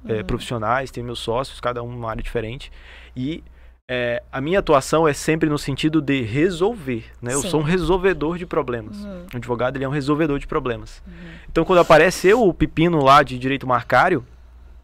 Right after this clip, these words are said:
Speaker 1: pepinaço, <laughs> e a gente conseguiu ali trabalhar e tal, e acabou dando certo,
Speaker 2: Uhum.
Speaker 1: é, é, e eu percebi uma área nova, é, isso tem um, um, um gosto muito interessante, porque eu ajudei uma
Speaker 2: Aham.
Speaker 1: pessoa, né?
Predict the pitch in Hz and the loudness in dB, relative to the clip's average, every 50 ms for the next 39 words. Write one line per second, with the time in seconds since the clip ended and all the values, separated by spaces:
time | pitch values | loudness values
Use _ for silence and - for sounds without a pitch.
0 | _ _ _ - - - - - - 160 151 160 151 160 165 - - - 120 - | _ _ _ -20 -18 -12 -10 -4 -2 0 2 4 4 4 2 0 -6 -12 -14 -16
1 | - - - - - - - - - - - - - - - - - - - - | -16 -20 -20 -20 -16 -4 4 6 6 6 6 2 -2 -2 -2 -2 -2 -6 -14 -16
2 | - - - - - 151 165 165 170 170 - - 190 185 - - 180 147 143 170 | -16 -16 -16 -6 0 2 4 4 4 2 4 4 4 4 4 0 -2 -2 0 2
3 | 202 202 190 180 165 160 170 175 170 160 143 123 117 117 - - - 143 147 143 | 6 6 8 8 8 6 6 4 4 4 2 0 -4 -8 -10 -2 2 2 4 6
4 | 151 147 147 143 147 156 160 165 160 160 151 143 139 143 - - 156 156 156 160 | 6 6 6 6 6 8 8 8 10 10 8 8 6 2 0 2 4 6 8 8
5 | 156 151 147 143 - 147 143 160 151 147 143 135 - - - 165 175 202 208 185 | 6 6 4 2 2 2 2 2 2 0 -2 -4 -6 -4 -2 0 0 0 0 -2
6 | - - 135 123 110 104 104 104 - 185 185 - - - 131 127 127 127 127 127 | -2 -4 -4 -6 -6 -8 -12 -16 -16 -16 -16 -16 -10 -6 -2 0 0 0 0 0
7 | 127 123 120 117 117 110 110 - - 113 117 107 104 - - 135 131 135 127 - | 0 -2 -2 -4 -6 -6 -8 -10 -12 -14 -14 -14 -14 -10 -6 -4 -2 -2 0 0
8 | 151 - - 165 135 123 147 170 185 170 147 131 127 127 123 120 120 120 131 151 | -2 2 2 2 2 2 0 -2 0 0 0 0 2 0 0 -4 -4 -2 0 0
9 | 190 202 170 143 127 110 - - - - - - 131 127 127 127 123 120 120 117 | 0 0 0 0 0 -2 -2 -8 -14 -20 -14 -10 -8 -8 -6 -6 -6 -6 -6 -6
10 | 113 - - - - 135 143 - - - 175 170 170 170 160 156 143 131 123 113 | -8 -10 -12 -10 -8 -6 -6 -4 -2 2 2 4 4 4 2 2 2 0 -2 -4
11 | - - - - - - - - 160 165 170 170 - - 151 151 151 - 147 143 | -6 -10 -18 -20 -20 -12 -4 -2 -2 -2 -2 -4 -8 -10 -10 -10 -10 -10 -12 -12
12 | - - - 147 151 151 139 139 143 165 185 - - 156 147 156 165 170 170 156 | -14 -14 -14 -12 -10 -6 -2 2 2 2 2 2 -2 -4 -6 -6 -6 -8 -4 -2
13 | 165 175 180 - 165 160 151 - - 160 165 180 180 185 175 175 202 202 180 156 | -2 -2 -2 -2 -4 -6 -4 -2 2 4 4 4 4 2 2 0 0 0 -4 -4
14 | - 151 135 - - - 143 139 131 123 120 127 139 - | -4 -6 -6 -4 -4 -4 -2 -2 -2 -4 -4 -6 -10 -12